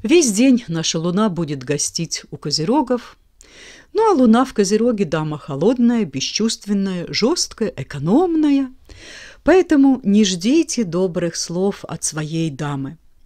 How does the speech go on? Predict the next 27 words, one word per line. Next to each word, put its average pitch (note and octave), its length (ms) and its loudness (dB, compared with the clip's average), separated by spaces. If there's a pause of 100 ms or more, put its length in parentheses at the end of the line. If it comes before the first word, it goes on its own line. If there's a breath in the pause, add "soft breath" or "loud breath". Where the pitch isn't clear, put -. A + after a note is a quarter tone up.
(520 loud breath)
Есть - 360 6
рядом, C4 480 2
да C#3 180 -8
и C3+ 80 -4
ладно, A3 480 0 (200)
улыбнётся A3+ 600 0
и C#3+ 140 -6
на C3+ 120 -6
том D3 260 -6
спасибо. - 600 -8 (460)
Ну, C4+ 160 4
а F4+ 40 2
поздним D4 420 2
вечером, G3 500 -2 (180)
после D3 500 -8
девяти G#3+ 440 -2
часов, B3 640 -4 (440 loud breath)
луна D4+ 500 6
освободится F3 1000 -2
и D#3 200 -6
направится A3 760 -2
в - 100 -18
гости G#3+ 480 -2
уже F#3 440 -2
к A#3+ 100 -12
свободолюбивым D#3+ 1080 -6
водолеям. D3 680 -8